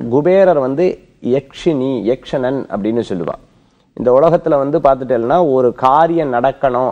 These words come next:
அப்படின்னு சொன்னா, எது, யாருக்கிட்ட, இப்போ ஒருத்தர்கிட்ட நம்ம வந்து ஒரு உதவி கேட்கிறோம், அந்த உதவிக்கு அவர் தகுதி வாய்ந்தவரா இருந்தா தான் உதவியை பண்ண முடியும் இல்லையா? அப்போ இறைவனால் இந்த உலகத்துக்கு வந்து, அஹ், கொடுக்கக்கூடிய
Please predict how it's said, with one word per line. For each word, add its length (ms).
அப்படின்னு 300
சொன்னா, 520
எது, 500
யாருக்கிட்ட, 680
இப்போ 280
ஒருத்தர்கிட்ட 400
நம்ம 180
வந்து 200
ஒரு 320
உதவி 340
கேட்கிறோம், 380
அந்த 240
உதவிக்கு 920
அவர் 480
தகுதி 360
வாய்ந்தவரா 540
இருந்தா 260
தான் 140
உதவியை 380
பண்ண 200
முடியும் 300
இல்லையா? 440
அப்போ 380
இறைவனால் 960
இந்த 180
உலகத்துக்கு 600
வந்து, 560
அஹ், 160
கொடுக்கக்கூடிய 760